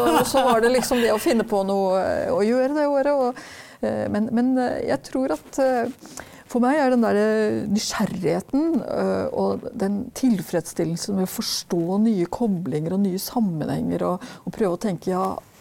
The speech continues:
hva er det neste, hva er det neste? Eh, så, så for meg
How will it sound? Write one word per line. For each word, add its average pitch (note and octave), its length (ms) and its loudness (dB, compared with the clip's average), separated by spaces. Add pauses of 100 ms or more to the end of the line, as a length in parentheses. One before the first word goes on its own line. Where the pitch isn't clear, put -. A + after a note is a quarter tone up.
hva E3+ 160 -2
er F#3+ 80 -4
det G3+ 80 -2
neste, - 500 -4
hva F3+ 160 -2
er D3+ 80 -6
det F#3+ 80 -2
neste? A3 400 -4 (580)
Eh, F#3+ 300 -2
så, G3+ 480 -2
så G#3+ 240 -4
for - 500 -8
meg A3+ 280 0